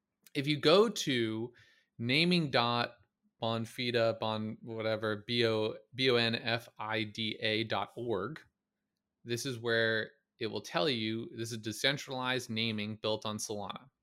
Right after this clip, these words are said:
And this is where you can claim a Twitter handle or register a domain name. Both super exciting things. Awesome. So you're gonna have one reliable address for all of your, um,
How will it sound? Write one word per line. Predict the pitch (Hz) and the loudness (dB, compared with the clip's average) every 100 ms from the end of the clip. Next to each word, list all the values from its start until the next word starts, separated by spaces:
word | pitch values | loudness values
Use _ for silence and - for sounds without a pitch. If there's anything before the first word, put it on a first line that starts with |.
| _ 120 | _ -8
And | 107 | -6
this | 104 | -6
is | 107 | -6
where | 107 | -4
you | 110 | -4
can | 107 113 110 | -6 -12 -16
claim | - 127 120 120 123 120 | -12 -4 -2 0 -2 -6
a | 110 | -8
Twitter | - - 131 135 135 151 | -10 -8 -4 -4 -4 -6
handle | 143 143 160 180 - - _ | -6 -6 -6 -8 -12 -20 _
or | 120 113 | -4 -2
register | 107 113 117 - 113 110 | -2 -2 -2 -4 -4 -2
a | 110 | -4
domain | 107 104 101 98 98 - | -6 -6 -4 -6 -8 -12
name. | - 135 - _ _ _ _ | -14 -18 -20 _ _ _ _
Both | 131 139 147 - | 4 4 4 -4
super | - 123 110 101 | -6 -2 -2 -4
exciting | - 107 107 | -6 -8 -6
things. | 147 156 - - 151 | -4 -4 -6 -14 -6
Awesome. | 143 180 - - - _ _ _ | -4 -2 -4 -10 -14 _ _ _
So | - 120 117 113 - _ _ _ _ _ | -4 0 2 2 -2 _ _ _ _ _
you're | 113 117 | -2 0
gonna | 113 | 0
have | 104 | 0
one | 113 139 | 2 2
reliable | 143 131 123 120 110 | 4 6 6 6 4
address | 110 127 139 165 190 - - - | 4 4 4 0 -2 -8 -14 -18
for | - 110 104 104 | -6 -2 0 -2
all | 107 110 110 | 0 0 0
of | 107 | 0
your, | 104 101 - 117 - | -2 -2 -4 -10 -6
um, | 107 101 98 95 95 95 | -2 -2 -2 -4 -6 -8